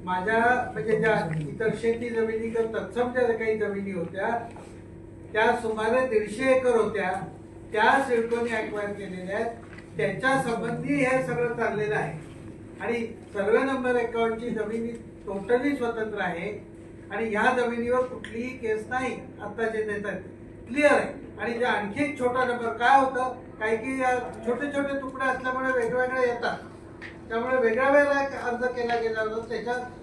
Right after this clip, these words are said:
संबंधी आठ हजार स्क्वेअर मीटरच्या त्या तीन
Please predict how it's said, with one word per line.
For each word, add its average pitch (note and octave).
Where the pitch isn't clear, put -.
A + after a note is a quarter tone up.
संबंधी A3+
आठ C4+
हजार C#4
स्क्वेअर B3
मीटरच्या A3
त्या A3+
तीन B3